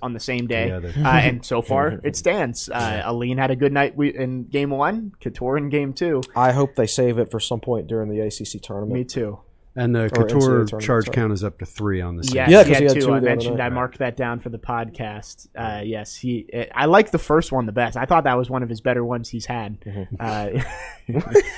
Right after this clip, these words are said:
Speaker 1: <laughs> I'm gonna start grading Hunter Couture.
Speaker 3: Yeah, why, why don't we have a video, like, top ten Hunter
Speaker 2: <laughs>
Speaker 3: Couture drawn
Speaker 2: Couture
Speaker 3: charges?
Speaker 2: charges.
Speaker 3: <laughs>
Speaker 1: I don't know. It just seemed, it seemed perfectly played, and then, like, great call. I love it.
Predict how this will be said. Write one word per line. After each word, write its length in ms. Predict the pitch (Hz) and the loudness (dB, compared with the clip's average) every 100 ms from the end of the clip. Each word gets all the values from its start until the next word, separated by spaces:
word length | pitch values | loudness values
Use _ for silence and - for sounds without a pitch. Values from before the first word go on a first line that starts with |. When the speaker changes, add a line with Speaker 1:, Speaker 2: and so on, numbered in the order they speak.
| - | -4
Speaker 1:
<laughs> 40 | - | 0
I'm 120 | 175 | 4
gonna 140 | 233 | 4
start 280 | - 220 170 | 6 4 4
grading 400 | 135 156 156 135 | 2 4 4 0
Hunter 260 | 131 131 - | -4 -6 -10
Couture. 220 | - 170 | -4 6
Speaker 3:
Yeah, 300 | 285 339 277 | 10 12 12
why, 200 | 196 202 | 12 12
why 160 | 170 | 12
don't 100 | 202 | 10
we 100 | 190 | 10
have 120 | 170 147 | 8 6
a 80 | |
video, 380 | 120 139 131 110 | 6 6 6 6
like, 180 | 107 - | 4 0
top 280 | - 151 - | 4 4 8
ten 200 | 170 160 | 8 8
Hunter 280 | 135 160 147 | 6 6 6
Speaker 2:
<laughs> 100 | - | 4
Speaker 3:
Couture 380 | 180 165 151 151 | 4 8 10 8
drawn 320 | 123 - 139 | 10 8 8
Speaker 2:
Couture 20 | 131 | 6
Speaker 3:
charges? 480 | 139 127 139 131 | 6 6 6 2
Speaker 2:
charges. 540 | 143 135 - 123 - - | 2 2 0 -8 -8 4
Speaker 3:
<laughs> 680 | 226 - - - - - 143 | 4 6 2 0 -4 -6 -2
Speaker 1:
I 80 | 180 | 0
don't 80 | 202 | 4
know. 120 | 165 | 4
It 60 | 135 | 2
just 220 | 165 - | -2 -2
seemed, 240 | 180 175 | -2 -2
it 140 | - - | -2 -2
seemed 240 | 185 170 | -2 0
perfectly 640 | - 156 - 151 147 139 127 | 0 0 0 -2 0 0 -2
played, 480 | - 147 139 139 | -2 2 4 2
and 100 | 135 | 0
then, 260 | 131 127 123 | -4 -6 -6
like, 160 | 123 120 _ _ _ _ _ | -10 -12 _ _ _ _ _
great 260 | 127 151 147 | -4 -4 -2
call. 460 | - 147 139 131 - | 0 4 2 0 -6
I 60 | 127 | -4
love 240 | 117 113 | -4 -4
it. 160 | 113 | -8